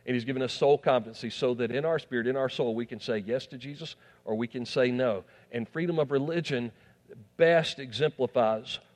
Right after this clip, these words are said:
what that's all about, where people have the freedom to come to Jesus by choice. In, in Genesis chapter two and,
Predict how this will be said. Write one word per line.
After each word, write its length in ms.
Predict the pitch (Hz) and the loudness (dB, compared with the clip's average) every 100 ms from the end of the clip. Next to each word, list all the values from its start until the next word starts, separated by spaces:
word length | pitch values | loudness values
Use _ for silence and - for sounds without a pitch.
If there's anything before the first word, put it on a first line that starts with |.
| - | 2
what 240 | 143 139 | 4 4
that's 240 | 135 120 | 0 0
all 180 | 131 123 | 0 0
about, 340 | 120 120 110 107 | 4 4 4 0
where 120 | 113 | -6
people 300 | 139 139 139 | -6 -8 -6
have 360 | 120 117 110 - _ _ _ _ 107 | 0 0 0 -8 _ _ _ _ -4
the 260 | 117 110 107 _ _ | -2 -2 -8 _ _
freedom 340 | - 185 160 120 | 2 4 6 2
to 140 | 123 | -4
come 480 | 117 143 131 107 104 - | -6 -2 -2 -2 -8 -12
to 80 | 110 | -10
Jesus 460 | 131 131 113 107 | -4 -4 -4 -8
by 240 | - 110 107 | -4 -2 -2
choice. 720 | - 127 110 - - - - _ _ _ _ _ _ _ | -4 -6 -6 -12 -16 -16 -16 _ _ _ _ _ _ _
In, 80 | 139 | -6
in 200 | 143 131 | -2 0
Genesis 380 | 139 151 139 131 | 2 2 0 -2
chapter 320 | 147 135 131 | 0 0 -2
two 260 | - 139 | -4 2
and, 160 | 135 120 | 2 0